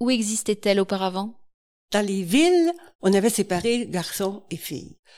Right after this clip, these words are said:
Speaker 2: Mais à la campagne, garçons et filles étaient ensemble. Moi-même, je restais dans une petite ville. J'étais à l'école avec des petits garçons jusqu'en cinquième année.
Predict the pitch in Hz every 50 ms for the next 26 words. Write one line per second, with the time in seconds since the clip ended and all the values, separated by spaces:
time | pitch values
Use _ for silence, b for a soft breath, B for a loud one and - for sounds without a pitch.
0 | b b 208 226 247 - - - 277 330 359 349 320 320 - 262 240 220 - 240
1 | 240 254 262 262 269 269 269 - b b b b - 185 196 254 240 - - 262
2 | 247 240 226 202 - - 233 240 240 - - - 196 - 214 185 175 175 - -
3 | - - - 180 - _ _ 190 202 240 285 285 262 226 220 233 269 320 311 269
4 | - 214 196 190 - - 220 208 196 175 180 180 170 - 214 214 - 196 180 175
5 | 170 180 196 208 226 240 233 B B B B B - 214 214 208 214 226 214 208
6 | 185 - - 214 220 214 180 175 180 175 185 180 - - 175 185 170 - - -
7 | 180 165 170 190 - - 170 165 202 214 220 - - 202 196 - 190 175 175 156
8 | 139 143 - - - -